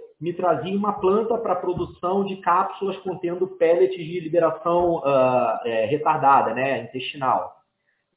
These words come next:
Ah, e por aí vai. Eu lançava esses desafios doidos assim, né?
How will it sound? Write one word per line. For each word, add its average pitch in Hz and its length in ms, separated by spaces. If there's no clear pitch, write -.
Ah, 135 200
e 151 80
por 220 160
aí 247 120
vai. 135 300
Eu 151 80
lançava 208 380
esses 220 200
desafios 208 520
doidos 190 300
assim, 214 300
né? 170 240